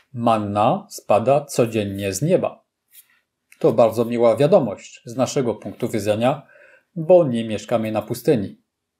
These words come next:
Ale ta sytuacja doprowadza do szału Izraelitów,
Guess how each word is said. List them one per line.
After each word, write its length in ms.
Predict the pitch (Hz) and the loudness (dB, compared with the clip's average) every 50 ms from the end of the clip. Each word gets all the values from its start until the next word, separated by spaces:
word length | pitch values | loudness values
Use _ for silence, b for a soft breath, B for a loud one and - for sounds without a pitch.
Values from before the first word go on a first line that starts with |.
| _ _ _ _ _ _ _ _ | _ _ _ _ _ _ _ _
Ale 300 | - 120 123 131 139 143 | -2 0 2 2 2 2
ta 160 | 143 - 156 | 0 0 -2
sytuacja 520 | - - 143 123 - 127 117 117 - 143 123 | -2 -2 -4 -2 2 2 2 2 2 0 0
doprowadza 680 | 120 127 127 127 139 131 117 120 120 117 120 131 131 | 2 0 0 0 0 2 4 4 2 2 2 -2 0
do 180 | 120 117 147 147 | 0 0 0 0
szału 580 | 147 - - 220 196 147 120 110 101 - - _ | 0 2 4 4 4 4 2 -2 -6 -8 -12 _
Izraelitów, 880 | - 143 123 117 123 120 120 117 110 104 101 98 - 120 131 131 - - | -8 -6 -2 0 2 4 4 2 2 0 -4 -4 -2 -4 -4 -4 -6 -14